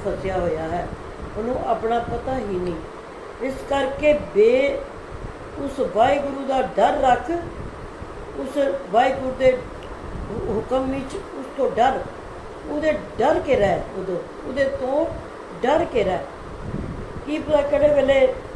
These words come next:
ਉਹਦਾ ਹੁਕਮ ਆ ਜਾਵੇ, ਉਹ ਲੈ ਜਾਵੇ ਫੜ ਕੇ। ਵਾਲ ਉਹਨੇ ਕੇਸੋਂ ਫੜੇ ਹੋਏ ਹਨ, ਜਦੋਂ ਉਹਨੂੰ ਹੁਕਮ ਹੋਇਆ, ਉਹਨੇ ਲੈ ਜਾਣਾ ਹੈ।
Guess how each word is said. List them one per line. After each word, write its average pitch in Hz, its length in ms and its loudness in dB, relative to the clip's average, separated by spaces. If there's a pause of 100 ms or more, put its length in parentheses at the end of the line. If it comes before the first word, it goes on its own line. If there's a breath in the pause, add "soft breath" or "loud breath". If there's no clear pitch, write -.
(760)
ਉਹਦਾ 254 220 4
ਹੁਕਮ 220 400 -2
ਆ 185 140 0
ਜਾਵੇ, 175 320 -2 (1800)
ਉਹ 208 100 2
ਲੈ 196 280 4
ਜਾਵੇ 190 360 -2
ਫੜ 196 160 -2
ਕੇ। 175 180 -4 (2000)
ਵਾਲ 226 320 2
ਉਹਨੇ 254 160 2
ਕੇਸੋਂ 254 440 0
ਫੜੇ 233 340 2
ਹੋਏ 269 160 6
ਹਨ, 269 200 2 (500)
ਜਦੋਂ 220 200 2
ਉਹਨੂੰ 269 280 0
ਹੁਕਮ 254 340 0
ਹੋਇਆ, 240 380 6 (280)
ਉਹਨੇ 202 180 0
ਲੈ 175 220 0
ਜਾਣਾ 170 260 -4
ਹੈ। - 180 -6